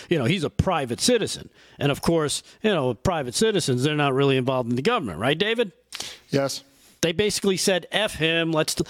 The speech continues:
Speaker 1: it's like a Nike ad, right? They just said, "Just, just do it. Just indict him because here's what's gonna happen." Um, they're gonna indict him,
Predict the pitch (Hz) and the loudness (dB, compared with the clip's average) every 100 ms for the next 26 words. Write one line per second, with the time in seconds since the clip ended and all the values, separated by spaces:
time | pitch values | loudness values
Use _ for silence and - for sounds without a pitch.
0 | - - 208 - 196 175 180 190 185 175 | -4 -2 0 0 0 0 0 0 0 2
1 | 120 87 - - - 139 185 - - - | 2 -2 -10 -12 -4 -2 -2 -4 -14 -4
2 | 165 175 - 170 139 185 - - 208 - | -2 0 0 -2 0 -2 -2 -2 0 -2
3 | 156 202 160 104 - - 202 202 160 135 | 0 0 0 -4 -12 -4 -2 0 2 0
4 | 131 175 208 240 233 208 - - 151 165 | 0 -2 0 0 0 -2 -8 -6 -4 -2
5 | 156 156 196 180 190 - 170 147 165 151 | -2 0 0 0 0 0 0 2 0 -2
6 | 107 78 - - - - 143 151 147 147 | -4 -8 -12 -20 -20 -4 -2 0 0 -2
7 | 123 _ _ _ _ - 185 202 202 185 | -4 _ _ _ _ -2 -2 2 2 2
8 | 175 196 208 80 | 2 0 -4 -6